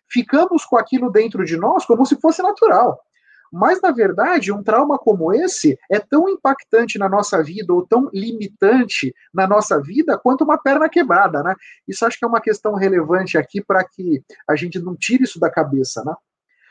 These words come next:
A Silvia falou de objetivos, o que eu acho que é determinante, né? Nesse mundo que nós vivemos, um mundo tão acelerado e um mundo com tantas demandas, se nós não temos muito claramente definido,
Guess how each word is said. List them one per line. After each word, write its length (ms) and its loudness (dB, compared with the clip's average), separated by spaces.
A 120 2
Silvia 420 2
falou 300 2
de 100 -2
objetivos, 1040 -4
o 80 -6
que 140 0
eu 80 6
acho 340 0
que 140 -8
é 100 4
determinante, 1040 -2
né? 100 -2
Nesse 320 2
mundo 400 4
que 100 -4
nós 240 2
vivemos, 560 0
um 60 2
mundo 340 0
tão 220 2
acelerado 760 2
e 60 -2
um 100 -4
mundo 220 -2
com 160 -4
tantas 420 0
demandas, 760 0
se 200 0
nós 260 2
não 100 -2
temos 380 0
muito 580 2
claramente 760 2
definido, 840 0